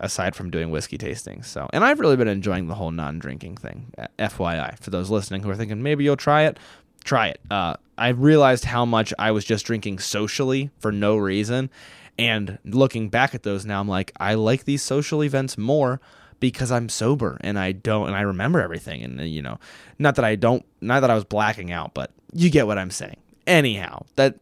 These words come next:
that was a whole soapbox that I didn't need to be on. Diet pop is the, <laughs> is the answer to that question. Uh, and more to come from this whole sobriety thing that I've been trying. We'll see. We'll see how it goes.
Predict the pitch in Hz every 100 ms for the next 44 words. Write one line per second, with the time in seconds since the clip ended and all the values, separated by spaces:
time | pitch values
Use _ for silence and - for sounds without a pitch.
0 | _ 147 139 127 110 120 - 104 - 78
1 | 73 - 85 85 76 62 62 - 55 50
2 | - - - - - - - _ _ _
3 | _ _ 131 127 120 156 151 - - 123
4 | 135 151 165 254 - 185 170 196 190 180
5 | 175 175 156 147 131 - 139 139 - 98
6 | - - 180 143 95 101 95 107 - 104
7 | 104 98 - 110 131 196 180 - 147 104
8 | 90 - 95 101 98 - 101 - 92 92
9 | 92 85 92 82 69 73 - 76 69 76
10 | 131 - - - - - 104 73 - -